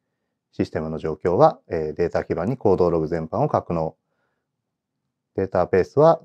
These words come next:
ジーシーピーのビッグクエリーを利用しています。で、ビーアイツールにつきましては、タブローへ切り替えが行われました。レコメンドなどのデータ活用機につきましては、データ要件は、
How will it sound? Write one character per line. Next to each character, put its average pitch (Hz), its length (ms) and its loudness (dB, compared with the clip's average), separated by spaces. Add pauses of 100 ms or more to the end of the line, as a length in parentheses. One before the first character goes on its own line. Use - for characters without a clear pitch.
(100)
ジ 95 120 0
ー 90 60 4
シ - 100 -4
ー 104 60 -2
ピ 135 80 4
ー - 20 4
の 156 80 4
ビ 87 120 2
ッ - 40 -6
グ - 160 -20
ク 101 80 2
エ 82 80 4
リ 85 140 -2
ー 151 100 4
を 165 60 4
利 87 100 0
用 76 160 0
し - 160 -20
て 80 140 -8
い 76 40 -12
ま 76 140 -12
す。 - 160 -20 (500)
で、 147 80 4
ビ 147 120 8
ー 160 40 10
ア - 40 10
イ 156 40 6
ツ 175 120 4
ー 156 80 10
ル 113 100 6
に 87 60 0
つ - 80 -16
き - 80 -6
ま 98 100 2
し - 60 -10
て - 40 8
は、 - 60 6
タ 95 140 2
ブ 92 100 6
ロ 90 160 6
ー 113 60 6 (100)
へ - 40 -16
切 - 120 0
り 85 80 2
替 82 200 -2
え 90 40 -2
が 113 180 2
行 - 120 -10
わ 78 160 -6
れ 78 80 -10
ま 76 100 -10
し - 60 -20
た。 - 100 -16 (2500)
レ 107 100 0
コ 143 120 2
メ 156 100 4
ン 151 100 2
ド - 840 0
な 139 120 4
ど 95 160 2
の 147 240 0 (220)
デ 117 100 4
ー - 20 0
タ 117 160 4
活 - 240 2
用 107 120 8
機 82 100 -6
に 80 80 -6
つ - 80 -20
き - 80 -14
ま 87 140 -2
し - 60 -16
て 120 60 2
は、 143 200 6 (100)
デ 110 80 4
ー 104 40 2
タ 110 120 6
要 107 140 6
件 90 180 -2
は、 127 220 4